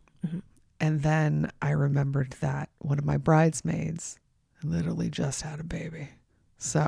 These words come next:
Speaker 2: I was like, "Oops, okay, there's definitely gonna be one kid." And then it turned into, okay, just that one baby. Just the
Speaker 1: Mm-hmm.
Speaker 2: baby.
Speaker 1: Just the baby.
Speaker 2: Gotta bring the, she has to feed the baby.
Speaker 1: I
Speaker 2: She's gotta bring
Speaker 1: mean
Speaker 2: the baby. Also, the baby was cute. I wanna see the baby.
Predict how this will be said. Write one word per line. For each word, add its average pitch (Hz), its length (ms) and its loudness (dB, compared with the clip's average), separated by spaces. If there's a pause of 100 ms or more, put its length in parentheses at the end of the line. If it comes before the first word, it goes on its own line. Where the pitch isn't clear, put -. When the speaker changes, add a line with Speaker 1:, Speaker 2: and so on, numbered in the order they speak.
(140)
Speaker 2:
I 151 40 2
was 147 200 -4
like, 165 340 -2
"Oops, 170 420 -2
okay, 147 200 -2
there's 139 140 0
definitely 156 300 2
gonna 147 160 2
be 147 120 -2
one - 240 -2
kid." - 380 -8 (540)
And 175 200 6
then 165 160 8
it 175 160 2
turned 156 280 2
into, 143 420 2 (100)
okay, - 300 -8
just - 220 -4
that - 120 -2
one - 160 -2
baby. - 420 -8 (220)
Just 170 240 2
the 175 80 4
Speaker 1:
Mm-hmm. 180 40 2
Speaker 2:
baby. 277 320 6
Speaker 1:
Just - 200 -4
the - 60 -8
baby. 427 240 0
Speaker 2:
Gotta 175 200 8
bring 156 180 2
the, 143 180 0
she 156 160 0
has 135 180 4
to - 100 -6
feed - 220 -2
the 131 60 -2
baby. 135 280 4
Speaker 1:
I 123 40 2
Speaker 2:
She's - 140 -2
gotta 123 180 0
bring - 140 -2
Speaker 1:
mean - 40 -4
Speaker 2:
the - 60 0
baby. 151 340 2
Also, - 260 -4
the 127 80 0
baby 131 260 -2
was 143 140 2
cute. 226 240 4
I - 80 0
wanna 156 180 -4
see - 140 -6
the 175 80 -2
baby. 208 360 2